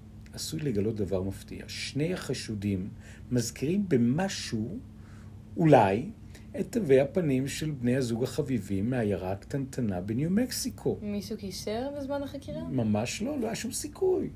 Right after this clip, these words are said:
Speaker 1: עיירה של מאתיים תשעים ושלושה אנשים. האם ייתכן שהאנשים האלה שדדו אולי את היצירה?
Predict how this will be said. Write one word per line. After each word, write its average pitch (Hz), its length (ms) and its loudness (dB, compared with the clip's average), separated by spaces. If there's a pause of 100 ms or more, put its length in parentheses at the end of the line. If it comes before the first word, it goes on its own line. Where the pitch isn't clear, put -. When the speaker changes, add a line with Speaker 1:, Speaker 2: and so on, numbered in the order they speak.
(680)
Speaker 1:
עיירה 202 320 2
של 240 180 0
מאתיים 233 340 2
תשעים 240 260 0
ושלושה 240 400 0
אנשים. 240 600 0 (1300)
האם 147 280 6
ייתכן 190 380 2
שהאנשים 147 440 4
האלה 135 340 6
שדדו 113 460 2
אולי 110 280 6
את 104 120 0
היצירה? 107 640 0